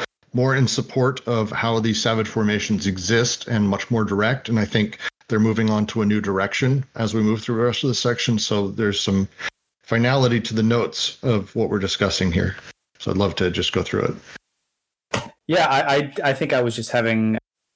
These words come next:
Speaker 2: this section I feel is a bit more clear, kind of what's being said. Um, but I, I was, I think Jack and I were talking in the chat a bit more about the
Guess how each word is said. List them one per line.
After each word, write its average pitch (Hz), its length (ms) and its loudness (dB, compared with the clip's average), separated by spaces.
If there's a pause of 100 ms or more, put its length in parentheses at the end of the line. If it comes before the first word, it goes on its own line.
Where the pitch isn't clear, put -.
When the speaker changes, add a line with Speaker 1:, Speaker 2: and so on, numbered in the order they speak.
(200)
Speaker 2:
this - 80 -2
section 131 280 4
I 120 40 4
feel - 100 -4 (300)
is 110 60 -2
a - 20 -2
bit 117 140 0
more 107 480 0
clear, 113 560 0
kind 117 160 0
of 101 80 -2
what's 107 180 -2
being 101 240 0
said. 104 420 0 (140)
Um, 98 400 0 (560)
but 113 160 0
I, 117 220 2
I - 20 4
was, 120 160 0 (180)
I - 140 0
think 120 180 0
Jack 120 200 2
and 120 80 2
I 113 60 2
were 107 100 0
talking 110 320 0
in 104 80 2
the 101 80 0
chat 110 300 0
a 104 40 -6
bit 113 220 -2
more 113 180 0
about 104 300 0 (520)
the 107 580 2